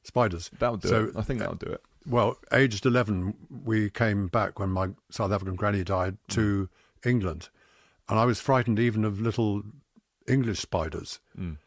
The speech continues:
Speaker 1: And, um, this is pretty stupid. But that, I had lost that phobia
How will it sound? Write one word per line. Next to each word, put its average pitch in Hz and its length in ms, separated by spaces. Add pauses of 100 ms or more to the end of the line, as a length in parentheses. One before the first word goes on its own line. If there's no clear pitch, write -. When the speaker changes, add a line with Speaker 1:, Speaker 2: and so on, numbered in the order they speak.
(380)
Speaker 1:
And, 104 460
um, 104 420
this 127 280
is 104 80
pretty 98 260
stupid. 98 460 (500)
But 110 240
that, 123 460 (360)
I 101 140
had 104 220
lost 127 520 (240)
that 90 260 (220)
phobia 82 720